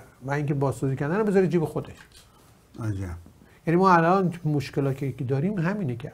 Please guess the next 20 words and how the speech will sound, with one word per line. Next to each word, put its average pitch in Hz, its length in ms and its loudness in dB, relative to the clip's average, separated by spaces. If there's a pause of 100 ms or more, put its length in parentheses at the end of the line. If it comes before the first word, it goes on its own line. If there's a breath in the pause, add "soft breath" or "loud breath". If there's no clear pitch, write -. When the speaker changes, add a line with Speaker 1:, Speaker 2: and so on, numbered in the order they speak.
(120)
Speaker 1:
بعضی 180 260 0
از 185 120 2
عزیزان 156 320 0
میان 185 300 2
رو 180 240 2 (420 loud breath)
رسوم 180 300 2
ایرانی 151 340 2
با 131 120 -2
هم 135 140 -2
دیگه 139 160 0
دست 170 300 6
می‌دن، 170 360 0 (160)
می‌گن 139 180 -4
«خب 131 140 -10 (420)
مثلاً 120 380 -6
من 131 240 -2
پدرم 135 540 2
پدر 120 220 -2
ایشونو 135 380 0
میشناخته 123 600 -4